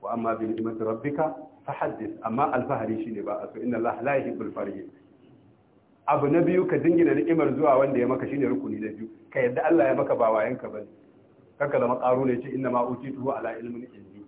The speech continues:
Ai ilimi na ne ni ma. Akwai wanda yanzu ma halin Qaruna gare su. Wai kai da baka samu ba yana ganin kai ne baka iya economic bane, baka san tattali bane. Shikenan tattali ya bashi.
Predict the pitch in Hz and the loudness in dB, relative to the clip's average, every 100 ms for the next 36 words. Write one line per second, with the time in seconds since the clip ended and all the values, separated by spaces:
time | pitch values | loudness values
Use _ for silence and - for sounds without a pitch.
0 | - 127 151 131 120 120 123 107 107 104 | -10 -10 -6 -6 -4 -6 -6 -6 -8 -10
1 | - - 113 - 147 135 117 131 127 139 | -14 -16 -12 0 2 2 2 2 2 0
2 | 139 135 139 - - 113 - - - - | 0 0 0 0 0 -2 -2 -6 -20 -20
3 | - 123 127 147 147 123 117 135 127 127 | -6 -4 0 4 4 2 0 0 2 0
4 | 113 117 120 120 127 117 - - 123 - | 0 -2 -2 -2 -2 -2 -6 -8 -8 -6
5 | 123 131 123 - 117 - - - - - | -6 -4 -4 -6 -6 -6 -10 -12 -12 -10
6 | - 127 135 - 135 135 147 143 - - | -6 -4 -4 -4 -4 0 0 0 -4 -14
7 | - 147 151 143 - - 147 151 151 147 | -18 -4 0 2 2 0 4 4 6 4
8 | 107 | 0